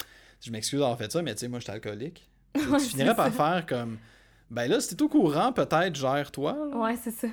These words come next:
Speaker 1: Quoi qu'en même temps, bon, l'alcoolisme, c'est, c'est une autre question, c'est-à-dire que
Speaker 2: Ouais.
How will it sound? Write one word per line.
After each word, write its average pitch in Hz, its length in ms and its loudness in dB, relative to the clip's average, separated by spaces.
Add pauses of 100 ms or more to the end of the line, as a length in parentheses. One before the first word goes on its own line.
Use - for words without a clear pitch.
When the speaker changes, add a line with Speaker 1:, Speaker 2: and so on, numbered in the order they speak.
(240)
Speaker 1:
Quoi 175 140 6
qu'en 165 120 4
même 131 220 0
temps, 147 320 -2 (800)
bon, 143 120 -8
l'alcoolisme, 123 460 -4
c'est, 113 320 -6 (240)
c'est - 140 -12
une 107 140 -8
autre 117 140 -12 (640)
question, 120 440 -8
c'est-à-dire 110 420 -10
que 113 120 -6
Speaker 2:
Ouais. 101 260 -4